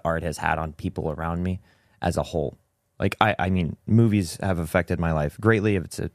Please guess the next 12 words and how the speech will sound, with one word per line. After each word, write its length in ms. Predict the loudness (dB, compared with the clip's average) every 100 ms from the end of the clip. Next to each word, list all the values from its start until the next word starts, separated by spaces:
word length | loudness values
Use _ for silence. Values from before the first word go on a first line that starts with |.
| -6
our, 220 | -4 -4 -6 -16 _ _ _ -2
our 260 | 2 2 -2 _
time 260 | -2 0 2
growing 260 | 2 2 0
up 120 | 0
in 60 | -2
the 80 |
film 240 | 0 2 2
industry 340 | 0 -2 0
has 220 | -2 -4
totally 380 | -4 0 2 0
changed 600 | 0 0 0 -2 -6 -10